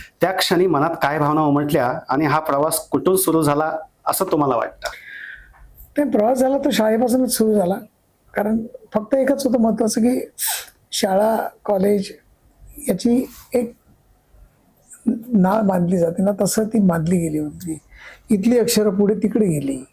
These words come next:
Speaker 2: त्या अक्षरांना मोठं स्वरूप प्राप्त झालं. मग प्रोफेशनमध्ये आलो, प्रोफेशनमध्ये आल्यानंतर त्याचं कमर्शियल काय करता येईल,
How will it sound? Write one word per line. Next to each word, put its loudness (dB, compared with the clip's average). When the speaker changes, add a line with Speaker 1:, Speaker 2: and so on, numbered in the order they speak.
Speaker 2:
त्या 2
अक्षरांना 2
मोठं 2
स्वरूप 2
प्राप्त -2
झालं. -2
मग 4
प्रोफेशनमध्ये 2
आलो, 0
प्रोफेशनमध्ये 2
आल्यानंतर 0
त्याचं 2
कमर्शियल 2
काय 0
करता -2
येईल, -6